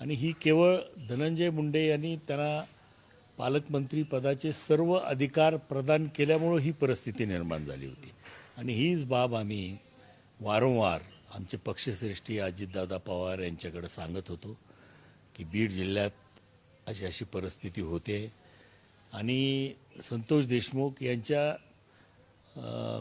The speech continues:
खुनाच्या नंतर, अ, सर्व महाराष्ट्रातल्या जनतेचं, राजकीय कार्यकर्त्यांचं, नेत्यांचं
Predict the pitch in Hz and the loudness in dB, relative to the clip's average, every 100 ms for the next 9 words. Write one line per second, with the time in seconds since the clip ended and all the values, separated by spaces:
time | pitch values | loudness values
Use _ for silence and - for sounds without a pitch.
0 | - - 139 165 175 139 107 82 78 - | -6 0 4 6 8 6 4 -2 -8 -12
1 | - _ _ _ _ - _ _ 117 110 | -18 _ _ _ _ -20 _ _ -12 -8
2 | 98 - - 156 165 175 175 170 - - | -8 -2 4 6 8 8 8 6 2 -8
3 | - - _ _ - - _ _ - 127 | -20 -20 _ _ -20 -20 _ _ -6 0
4 | 117 120 135 - 143 151 143 123 131 120 | 4 4 4 2 2 2 2 2 2 4
5 | 156 - 110 92 92 - - 110 113 - | 4 4 -2 -2 -4 -8 -8 -4 -4 -4
6 | - 127 123 110 - 120 120 104 107 92 | -4 0 0 -2 -4 -2 -2 -2 -6 -4
7 | 92 85 - 90 87 92 98 101 92 82 | -6 -6 -6 -8 -6 -6 -6 -6 -8 -8
8 | 87 | -10